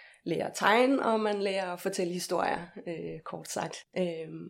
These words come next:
og der blev jeg jo så færdig i to tusind og sytten, og siden da har jeg arbejdet som freelancer her i Aarhus, øhm, med at tegne og med at lave mine egne ting, når jeg kan få lov til det.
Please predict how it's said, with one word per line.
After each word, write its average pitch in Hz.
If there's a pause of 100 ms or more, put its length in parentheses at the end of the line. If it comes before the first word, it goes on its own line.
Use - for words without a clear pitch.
og 185
der 190
blev 185
jeg 165
jo 165
så 175
færdig 170
i 165
to 180
tusind 175
og 160
sytten, 226
og 165
siden 190
da 170
har 165
jeg 156
arbejdet 160
som 160
freelancer 165 (140)
her 180
i 165
Aarhus, 165 (680)
øhm, 156
med 165
at 151
tegne 165
og 151
med 165
at 160
lave 160
mine 165
egne 165
ting, 165 (200)
når 165
jeg 156
kan 165
få 175
lov 165
til -
det. 180